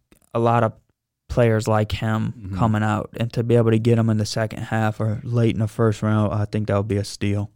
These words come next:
Speaker 2: Yeah. No, yeah, he's definitely one of the top defenders in the draft. Uh, we watched Tulsa quite a few times this year, and they had a damn good defense. Um, obviously, he was the main reason why.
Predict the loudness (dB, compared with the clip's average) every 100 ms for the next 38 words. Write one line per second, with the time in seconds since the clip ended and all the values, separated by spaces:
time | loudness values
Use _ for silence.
0 | _ -16 -10 -8 -10 -14 _ _ _ _
1 | _ -8 -4 -2 -4 -8 -6 -8 -6 -6
2 | -6 -8 _ _ _ -12 -8 -8 -8 -10
3 | -8 -8 -8 -6 -8 -6 -6 -4 -6 -10
4 | -10 -8 -8 -8 -8 -6 -8 -8 -8 -8
5 | -10 -10 -10 -10 -12 -10 -8 -8 -10 -10
6 | -8 -8 -8 _ _ _ _ -10 -8 -6
7 | -8 -8 -10 -10 -8 -10 -8 -10 -10 -12
8 | -14 -16 -8 -6 -4 -6 -8 -10 -12 -12
9 | -12 -10 -12 -14 -20 -16 -10 -8 -8 -8
10 | -10 -8 -10 -8 -8 -8